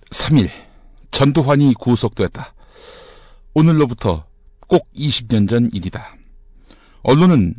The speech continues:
전직 최고 권력자의 구속 소식을 실시간으로 전했다. 전두환 씨가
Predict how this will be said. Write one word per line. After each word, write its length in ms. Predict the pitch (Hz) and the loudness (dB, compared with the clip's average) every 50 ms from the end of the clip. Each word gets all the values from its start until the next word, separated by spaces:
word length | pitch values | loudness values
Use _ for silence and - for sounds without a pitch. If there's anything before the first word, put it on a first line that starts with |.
| - - - | -14 -12 -4
전직 320 | - 131 139 139 175 - - | 0 0 0 0 0 -4 -8
최고 420 | - - - - 185 - 190 180 | -12 -8 -4 -2 -2 2 2 0
권력자의 560 | - 151 143 135 131 117 - - 117 117 120 113 | 2 2 2 2 2 0 0 0 0 0 0 0
구속 420 | - - 131 139 127 - 107 - | -2 -2 -2 -2 -2 -2 -4 -4
소식을 380 | - 127 - - - 107 90 - - - - - - | -4 -6 -6 -2 -2 -4 -4 -4 -8 -20 -20 -20 -12
실시간으로 760 | - - - 202 196 - - 196 170 170 147 127 120 117 139 | -8 -4 -2 -2 -2 -2 -2 -2 0 0 2 2 2 0 0
전했다. 540 | 139 - 120 104 95 87 - - - - - _ _ _ _ _ _ _ - _ _ - - - - - | -2 -2 -2 -2 -2 -4 -6 -10 -18 -18 -18 _ _ _ _ _ _ _ -20 _ _ -20 -20 -20 -20 -10
전두환 380 | - 123 120 120 135 123 139 127 | -4 -2 0 0 0 2 0 0
씨가 380 | 117 - 123 110 95 87 80 | 0 -2 -2 -2 -2 -2 -4